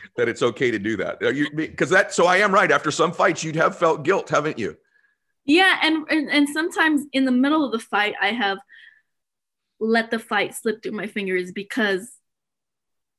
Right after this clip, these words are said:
Speaker 2: it was, because I was winning.
Speaker 1: That's incredible. Really?
Speaker 2: Yeah. I, I mean, yeah, like, after doing, like, some introspective work and trying to break down why I lost that fight,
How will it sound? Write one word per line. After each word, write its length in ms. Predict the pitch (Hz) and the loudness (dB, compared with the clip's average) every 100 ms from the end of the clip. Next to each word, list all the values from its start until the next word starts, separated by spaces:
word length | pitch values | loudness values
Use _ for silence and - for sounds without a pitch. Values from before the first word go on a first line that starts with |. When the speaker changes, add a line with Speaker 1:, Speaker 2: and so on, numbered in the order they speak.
| _ _ _ _ | _ _ _ _
Speaker 2:
it 100 | 233 | -4
was, 220 | 202 202 - - 214 | -2 -4 -6 -8 -8
because 300 | - 233 214 | -4 -2 -2
I 80 | |
was 200 | 190 190 | -2 -4
winning. 360 | 185 147 104 - _ _ _ _ | -6 -10 -12 -20 _ _ _ _
Speaker 1:
That's 260 | - 359 - | 0 0 0
incredible. 920 | 294 254 - 359 370 247 127 92 85 | -4 -4 -4 0 4 4 2 0 -2
Really? 720 | 117 226 427 370 113 82 - _ _ _ _ _ _ _ | -6 0 2 2 0 -6 -16 _ _ _ _ _ _ _
Speaker 2:
Yeah. 280 | 427 - - - | -4 -4 -6 -12
I, 140 | 175 - - - | -12 -12 -16 -4
I 80 | 262 | -2
mean, 260 | 254 240 - | 0 -2 -4
yeah, 440 | 233 330 294 285 226 | -4 0 2 0 -2
like, 260 | 226 226 | -4 0
after 320 | 240 240 269 | -2 -2 -4
doing, 300 | 247 240 247 | -4 -2 -2
like, 300 | 226 208 202 | -2 -6 -8
some 180 | - 233 208 | -12 -12 -10
introspective 680 | 220 214 208 214 214 214 | -10 -10 -8 -10 -6 -8
work 280 | 190 208 220 | -6 -8 -6
and 260 | 202 196 - | -8 -8 -12
trying 320 | 240 214 208 | -6 -4 -4
to 80 | - | -10
break 300 | 190 208 208 | -6 -6 -2
down 320 | 220 220 214 | -2 -2 -4
why 180 | 190 196 | -2 -2
I 60 | 185 | -2
lost 320 | 190 190 - | -4 -8 -10
that 180 | 175 - | -10 -6
fight, 360 | 240 220 202 | -4 -4 -6